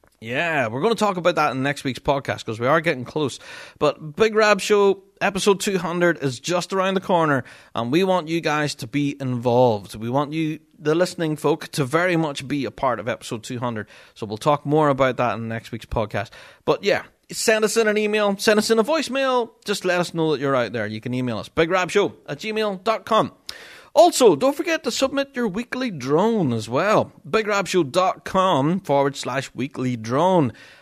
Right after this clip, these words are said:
Uh, yeah, you can give us your story, warts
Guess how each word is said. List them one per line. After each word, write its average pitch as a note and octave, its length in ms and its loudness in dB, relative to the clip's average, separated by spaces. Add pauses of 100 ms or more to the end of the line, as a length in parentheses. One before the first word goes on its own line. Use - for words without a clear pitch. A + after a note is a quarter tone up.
Uh, B2+ 280 -4
yeah, E3+ 180 0
you B2+ 220 -2
can B2 240 -6
give A#2+ 160 -2
us - 180 -6
your C3+ 140 2
story, D3+ 500 -2
warts C3 560 -2